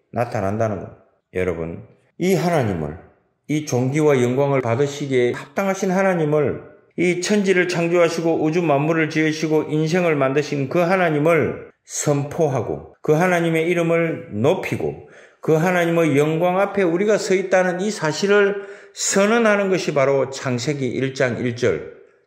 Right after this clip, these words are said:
"태초에 하나님이 천지를 창조하시니라." 이 말씀입니다. 이게 창세기의 시작이고 성경의 시작입니다. 창세기 일 장 일 절에서 우리는 몇 가지 사실을 배울 수 있습니다. 첫째,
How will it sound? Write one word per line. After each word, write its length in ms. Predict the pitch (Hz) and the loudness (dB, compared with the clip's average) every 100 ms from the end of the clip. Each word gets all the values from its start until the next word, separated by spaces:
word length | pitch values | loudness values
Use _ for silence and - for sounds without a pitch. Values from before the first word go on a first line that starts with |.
| _ | _
"태초에 500 | - 160 - 143 123 | -6 -4 0 2 2
하나님이 680 | 113 131 120 107 101 101 104 - _ | 0 0 0 0 -2 -4 -6 -18 _
천지를 800 | - 151 147 123 120 107 107 - - | -8 -4 -2 0 2 0 -4 -14 -18
창조하시니라." 1120 | - - 101 104 98 - 95 85 82 78 78 | -12 -6 -4 -2 -4 -4 -6 -4 -4 -4 -6
이 120 | 117 113 | -4 -4
말씀입니다. 600 | 80 78 80 69 62 - _ _ | -4 -6 -10 -12 -16 -20 _ _
이게 600 | - 139 180 185 180 - - _ | -4 0 2 2 -2 -12 -20 _
창세기의 920 | - 120 107 139 120 110 117 143 - - | -10 -6 -2 -2 0 0 -2 -4 -12 -18
시작이고 840 | - 120 120 123 104 107 139 143 - - _ | -12 -4 -2 -2 -2 -2 -2 -6 -16 -20 _
성경의 800 | - 117 107 123 127 117 120 120 | -4 -2 0 0 0 -2 -4 -8
시작입니다. 680 | - - 98 95 76 - - _ _ _ _ - | -14 -10 -8 -8 -10 -16 -20 _ _ _ _ -6
창세기 420 | 147 151 196 185 | -4 0 2 2
일 160 | 190 | 2
장 220 | 190 190 185 | 2 2 0
일 120 | 196 | 0
절에서 300 | 208 190 160 | 2 2 0
우리는 360 | 156 175 165 131 | 0 0 0 2
몇 160 | 147 | 2
가지 220 | 156 165 156 | 2 0 -2
사실을 440 | 127 117 156 123 | -4 -2 -2 0
배울 220 | 139 127 | 2 0
수 120 | - | 0
있습니다. 440 | 95 - 92 78 85 | -6 -6 -10 -10 -10
첫째, 440 | - 170 196 208 | -8 -2 0 0